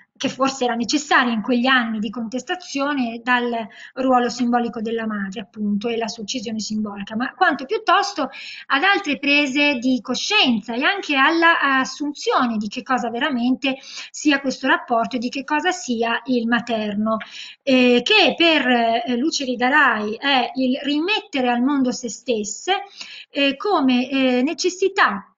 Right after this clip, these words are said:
che è necessario anche che noi scopriamo che siamo sempre madri dal momento che siamo donne. Mettiamo al mondo qualcosa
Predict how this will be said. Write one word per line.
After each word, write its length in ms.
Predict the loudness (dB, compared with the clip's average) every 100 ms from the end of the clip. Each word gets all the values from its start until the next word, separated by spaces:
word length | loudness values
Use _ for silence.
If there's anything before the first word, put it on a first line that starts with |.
| -2
che 180 | -2
è 1000 | 0 0 2 2 0 -2 -2 -2 -4 -2
necessario 520 | -2 -2 -4 0 0 2
anche 240 | -2 -2
che 140 | -4
noi 400 | -4 0 2 2
scopriamo 580 | 0 -4 0 2 2 0
che 120 | -4
siamo 240 | -6 -4 -4
sempre 400 | -4 -6 -4 -4
madri 440 | -4 -6 -4 -6 -6 -14 -20 -8
dal 160 | -4 -2
momento 320 | 0 0 0
che 100 | -4
siamo 300 | -4 -4 -2
donne. 420 | -4 -4 -2 -2
Mettiamo 380 | -2 0 0 0
al 80 | -2
mondo 240 | -2 -2
qualcosa 640 | -2 0 4 4 2 0